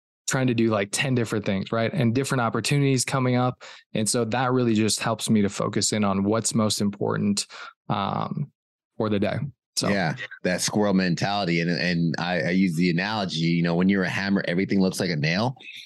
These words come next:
Speaker 2: And for a lot of us guys, especially those getting into the entrepreneurial space, you know, we realize, and maybe that mindset set shift happens, and we realize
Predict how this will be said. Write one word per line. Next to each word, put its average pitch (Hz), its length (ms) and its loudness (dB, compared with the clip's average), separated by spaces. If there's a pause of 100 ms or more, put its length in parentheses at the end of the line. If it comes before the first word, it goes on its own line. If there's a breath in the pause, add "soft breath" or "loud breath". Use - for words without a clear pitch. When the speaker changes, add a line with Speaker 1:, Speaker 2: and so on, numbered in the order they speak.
(160)
Speaker 2:
And 95 160 0
for 90 180 2
a 85 40 4
lot 85 260 2
of 85 120 0
us 85 180 0
guys, 80 380 0
especially 85 420 -2
those 82 240 0
getting 85 200 0
into 80 160 0
the 78 60 0
entrepreneurial 87 600 0
space, 76 380 -2 (520 loud breath)
you 87 220 4
know, 78 280 -2 (480)
we 95 260 4
realize, 82 1120 0
and 82 320 2
maybe 98 240 2
that 92 200 0
mindset 90 540 0 (220)
set - 340 -4
shift - 300 -2
happens, 90 540 0
and 85 120 0
we 80 100 4
realize 82 560 2